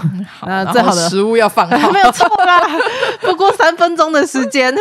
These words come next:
Speaker 2: <laughs> 他们用了这三分钟喷了我一万二。
Speaker 1: 真的太可怕了。嗯。
Speaker 2: 所以就是劝，呃，劝告大家，除了评估好自己的身-，那个经济能力，最好就是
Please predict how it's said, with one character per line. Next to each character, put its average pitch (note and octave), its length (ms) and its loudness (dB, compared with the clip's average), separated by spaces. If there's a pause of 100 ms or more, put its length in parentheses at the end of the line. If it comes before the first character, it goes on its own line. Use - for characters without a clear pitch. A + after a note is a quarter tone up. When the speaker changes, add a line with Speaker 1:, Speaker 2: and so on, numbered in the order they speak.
(340)
Speaker 2:
<laughs> - 480 -20
他 C#4+ 140 -4
们 C4+ 240 -6
用 C4 180 -4
了 A#3+ 100 -4
这 A3+ 120 -4
三 G#3+ 200 -6
分 G#3 200 -8
钟 G3+ 180 -8
喷 G3 180 -8
了 F#3 100 -6
我 E3 120 -8
一 E3 140 -10
万 E3 160 -8
二。 D3+ 180 -12 (520)
Speaker 1:
真 F3+ 100 -12
的 E3+ 120 -14
太 E3 220 -10
可 - 160 -20 (120)
怕 E3 80 -20
了。 G3 280 -20 (200)
嗯。 F#3+ 220 -20 (220)
Speaker 2:
所 A3 160 -10
以 G#3+ 240 -8
就 G3+ 140 -8
是 G#3 320 -8
劝， F#3+ 300 -12
呃， D3+ 220 -12 (160)
劝 G#3+ 240 -8
告 G3 140 -4
大 F#3 160 -4
家， E3+ 320 -6
除 F3+ 140 -10
了 F3 120 -4
评 F3+ 200 -8
估 F#3 120 -8
好 F3+ 160 -6
自 E3 140 -12
己 F3 80 -6
的 E3 100 -6
身-， E3+ 240 -10 (120)
那 F3+ 120 -10
个 E3 120 -8
经 F3 200 -10
济 F3+ 180 -12
能 D#3 200 -12
力， D#3+ 180 -10
最 D#3 160 -12
好 D#3+ 380 -10
就 D#3+ 140 -14
是 D#3 440 -14